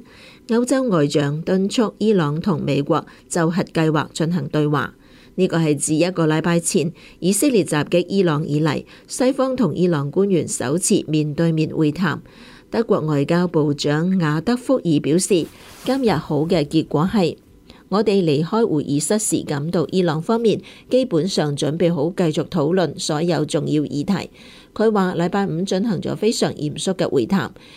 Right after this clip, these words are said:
英國外交大臣拉米表示，歐洲希望繼續同伊朗進行持續嘅討論同談判，並敦促伊朗繼續同美國對話。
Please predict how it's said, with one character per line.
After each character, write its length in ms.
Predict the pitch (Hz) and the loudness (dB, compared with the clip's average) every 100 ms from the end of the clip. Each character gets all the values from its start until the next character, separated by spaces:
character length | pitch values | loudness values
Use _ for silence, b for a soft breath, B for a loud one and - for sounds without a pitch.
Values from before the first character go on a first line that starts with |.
| B - | B 0
英 200 | 233 220 | 0 0
國 140 | 156 | -2
外 240 | 151 143 | -2 -2
交 200 | 143 170 | 0 -2
大 240 | 175 147 143 | -2 -2 -2
臣 360 | 135 139 135 | -2 -2 -2
拉 160 | 160 170 | -2 0
米 180 | 156 147 | 0 0
表 180 | 151 180 | 0 0
示， 260 | - 196 - B B - | 2 0 0 B B -4
歐 140 | 220 240 | 0 2
洲 200 | 262 247 | 2 2
希 140 | 277 | 2
望 240 | 247 170 147 | 2 0 0
繼 60 | 151 147 | 0 0
續 160 | 147 - | -2 -2
同 240 | 143 147 | -4 -2
伊 140 | 151 170 | 0 0
朗 200 | 139 147 | 0 -2
進 240 | 165 160 | -4 -2
行 220 | 165 135 | -2 -4
持 220 | - 135 | -6 -6
續 180 | - 147 | -4 -4
嘅 140 | 151 143 | -4 -4
討 260 | 139 151 | -2 0
論 180 | 175 147 | -2 -2
同 220 | 170 - | -4 -4
談 260 | 180 147 139 | -6 -8 -4
判， 300 | 170 175 180 B B B - | -2 0 -2 B B B -2
並 260 | 196 190 | 2 2
敦 220 | 196 254 285 | 2 0 0
促 240 | 285 247 262 | -2 -2 0
伊 100 | 254 | 2
朗 320 | 175 165 185 | 2 0 0
繼 80 | 175 170 | 0 0
續 200 | 160 - | -2 -4
同 180 | 160 139 | -4 -4
美 200 | 139 151 | -2 -2
國 180 | 165 | -2
對 220 | 147 156 151 | 0 0 0
話。 260 | 143 - | -2 -4